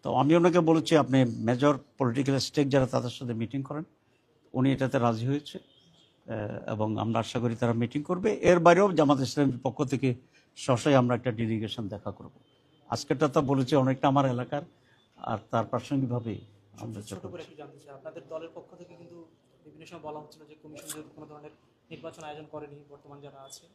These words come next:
Speaker 2: তাদের, আপনারা হচ্ছে মাঝামাঝি অবস্থান একটা এরকম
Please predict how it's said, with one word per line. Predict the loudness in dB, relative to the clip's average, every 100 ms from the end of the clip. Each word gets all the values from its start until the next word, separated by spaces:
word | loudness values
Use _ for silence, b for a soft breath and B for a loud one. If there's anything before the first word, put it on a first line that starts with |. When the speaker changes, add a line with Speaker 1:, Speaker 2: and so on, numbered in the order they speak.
| _ _ _ _
Speaker 2:
তাদের, | -20 -20 _
আপনারা | -20 -16 -12 -12
হচ্ছে | -12 -18 -18 -16
মাঝামাঝি | -16 -14 -14 -14
অবস্থান | -16 -16 -20
একটা | -20 -20 -20 -20 _ _
এরকম | -20